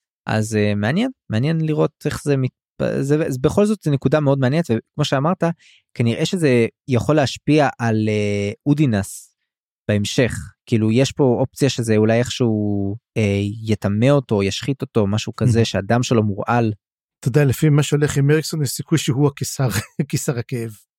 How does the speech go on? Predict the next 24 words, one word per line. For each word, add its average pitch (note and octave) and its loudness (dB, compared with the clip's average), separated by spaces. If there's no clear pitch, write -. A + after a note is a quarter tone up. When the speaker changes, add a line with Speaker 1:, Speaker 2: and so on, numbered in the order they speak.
Speaker 1:
ב-, - -10
בשלב B2+ 2
הזה, C#3+ 4
למה A2+ 2
לעצור B2+ 0
פה? D#3+ 2
בוא G#2 2
נגיד A#2+ 0
ש-, - -4
סתם, G#2 -4
אפשר, C3+ 0
אה, B2 4
אפשר A#2+ 2
לקחת A#2+ -2
את A2 -2
זה G#2+ 0
להמון G#2 -2
כיוונים, G2 -4
את G#2+ -10
הקיסר A2+ -8
הכאב G#2+ -2
הזה, G2+ -4
זה F#2+ -12
מעניין. G#2+ -2